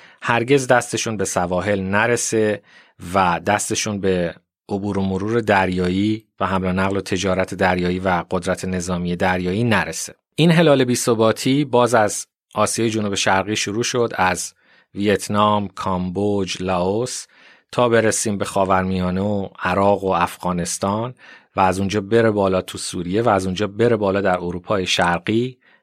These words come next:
منطقه بالکان که اصلاً اصطلاح بالکانیزه کردن یعنی جنگ را انداختن، تجزیه کردن و همه رو به جون هم انداختن و بره برسه به لهستان، از لهستان عبور بکنه و برسه به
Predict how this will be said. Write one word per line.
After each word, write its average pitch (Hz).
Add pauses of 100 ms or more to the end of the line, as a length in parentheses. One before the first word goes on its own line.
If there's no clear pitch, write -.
منطقه 90
بالکان 95 (280)
که -
اصلاً 104
اصطلاح 98
بالکانیزه 92
کردن 101
یعنی 101 (140)
جنگ 95
را 95
انداختن، 92
تجزیه 92
کردن 90
و 104
همه 90
رو 87
به 87
جون 85
هم 82
انداختن 80 (760)
و 101
بره 139
برسه 120
به 101
لهستان، 107
از 95
لهستان 95
عبور 104
بکنه 135
و 117
برسه 131
به 117